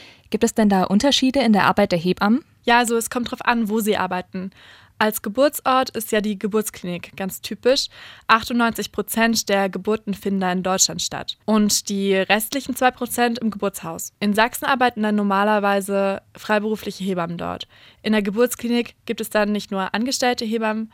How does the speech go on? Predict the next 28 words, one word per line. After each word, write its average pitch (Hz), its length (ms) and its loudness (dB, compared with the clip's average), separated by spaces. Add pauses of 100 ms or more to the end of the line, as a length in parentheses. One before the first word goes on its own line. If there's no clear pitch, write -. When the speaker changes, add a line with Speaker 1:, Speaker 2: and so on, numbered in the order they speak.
(140)
Speaker 2:
sondern 220 260 -2
auch 208 100 -4
Ärztinnen. 190 640 -8 (520)
Das 220 180 0
sind 240 160 4
so 233 120 2
die 214 140 2
ganz 208 420 0
groben 208 360 2
Unterschiede. 180 640 -4 (180)
Speaker 1:
Mhm. 208 360 2 (560)
Und 214 220 2
was 220 140 4
haben 233 140 6
dir 220 120 6
die 208 80 2
beiden 202 280 2
Hebammen 208 420 2
so 208 240 2
über 202 240 2
ihre 202 200 -2
Arbeit 254 340 0
erzählt? 262 640 -2
Wie 214 80 6
nehmen 202 180 6
sie 202 100 -2
die 190 140 -2
wahr? 196 240 0